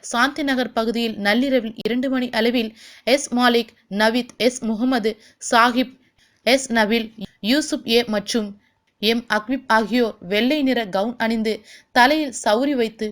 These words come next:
பேய் போல வேடமிட்டு பொதுமக்களை பீதி அடைய செய்துள்ளனர். இது குறித்து காவல்துறையில் புகார் அளிக்கப்பட்டு இவர்கள் சம்பவ இடத்திலேயே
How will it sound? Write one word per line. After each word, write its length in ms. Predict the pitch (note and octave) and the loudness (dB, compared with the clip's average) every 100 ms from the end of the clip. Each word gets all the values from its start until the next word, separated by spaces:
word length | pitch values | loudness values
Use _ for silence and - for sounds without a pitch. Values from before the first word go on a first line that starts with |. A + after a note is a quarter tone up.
| - | -4
பேய் 240 | G#3+ C4+ C#4 | -2 -2 0
போல 180 | C#4 B3+ E3 | 0 0 0
வேடமிட்டு 520 | F3+ A3 A#3 A3 G#3 - - | 0 0 -2 -4 -8 -10 -8
பொதுமக்களை 500 | G#3 B3+ B3 A3+ G#3+ F3+ | -4 -4 -4 -6 -6 -6
பீதி 220 | A#3 C#4 G3 | -4 -2 -2
அடைய 160 | F3+ E3 | -4 -6
செய்துள்ளனர். 420 | D#3+ D#3 D#3+ E3+ - _ - - - F#3+ | -6 -6 -6 -6 -10 _ -20 -16 -4 -4
இது 80 | F#3+ | -2
குறித்து 260 | A3 A3 A#3 A3+ | -2 -2 -2 0
காவல்துறையில் 680 | G3+ G3 A3+ A3+ G#3 G#3 G#3 G#3+ | 2 2 0 -4 -4 -4 -4 -4
புகார் 240 | B3 C4 | -2 -2
அளிக்கப்பட்டு 520 | G3 - G3 G3+ A3+ G#3+ - G#3 | -2 -2 -2 -2 -2 -6 -6 -6
இவர்கள் 280 | G#3+ G#3 G#3 | -4 -6 -6
சம்பவ 340 | G3+ G#3+ C4 A3 | -4 -2 -2 -4
இடத்திலேயே 520 | G#3+ A3+ A3+ G#3+ G#3 | -6 -4 -2 -2 -2